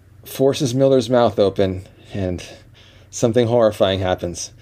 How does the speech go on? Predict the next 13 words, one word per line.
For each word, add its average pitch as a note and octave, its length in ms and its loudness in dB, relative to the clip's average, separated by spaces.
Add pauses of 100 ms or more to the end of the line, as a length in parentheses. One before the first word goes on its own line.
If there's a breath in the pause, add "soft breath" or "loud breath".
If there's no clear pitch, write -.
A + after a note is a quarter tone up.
(100)
A - 60 -6
slug-like B2 760 0
alien A2 480 2
emerges A2+ 500 2
from A2+ 180 -2
DeVries' G#2+ 440 0
mouth G2 460 0
and G2+ 160 -8
transfers C3 420 0
itself G#2 400 0
into A2+ 260 -6
Miller's F#2+ 320 -2
body. E2 400 -4